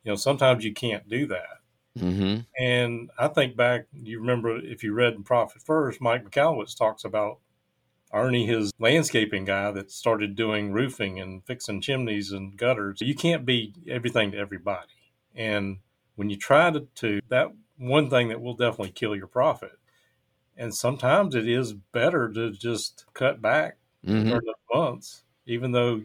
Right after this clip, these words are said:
Speaker 1: you, you may have some people you wanna keep.
Speaker 2: Yeah.
Speaker 1: If you can't find a way to efficiently do that, sometimes it's a bad choice.
Speaker 2: Right. We had a cabinet shop that used to just close down. They would say, "We're," I, I can't remember how long, <laughs> but it seemed like a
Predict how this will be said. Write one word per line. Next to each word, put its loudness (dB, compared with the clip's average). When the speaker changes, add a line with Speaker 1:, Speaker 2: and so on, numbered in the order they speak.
Speaker 1:
you, -20
you -6
may 2
have 4
some -14
people 0
you -4
wanna -6
keep. -8
Speaker 2:
Yeah. 0
Speaker 1:
If -10
you -2
can't 0
find 4
a -2
way 2
to -2
efficiently -6
do -2
that, -2
sometimes -2
it's -10
a -8
bad -6
choice. -10
Speaker 2:
Right. 2
We 6
had 8
a 2
cabinet 2
shop 2
that -4
used -4
to -8
just -2
close 4
down. -2
They -2
would -8
say, -2
"We're," -4
I, -2
I -2
can't -4
remember -2
how 2
long, 2
<laughs> -
but 4
it 2
seemed 2
like -4
a -8